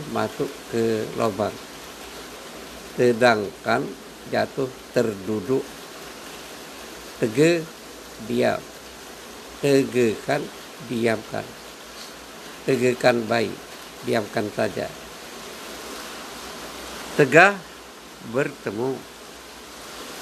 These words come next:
Tegah kance, ketemu kawan. Ketemu teman. Tegap, tinju.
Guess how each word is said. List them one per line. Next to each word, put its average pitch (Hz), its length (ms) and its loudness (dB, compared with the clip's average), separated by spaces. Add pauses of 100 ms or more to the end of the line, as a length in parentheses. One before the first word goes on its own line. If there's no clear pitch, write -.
(1500)
Tegah 135 400 8
kance, 127 400 4 (240)
ketemu 120 640 2
kawan. 98 540 0 (320)
Ketemu 113 320 2 (160)
teman. 101 240 0 (1300)
Tegap, 135 400 8 (320)
tinju. 165 400 2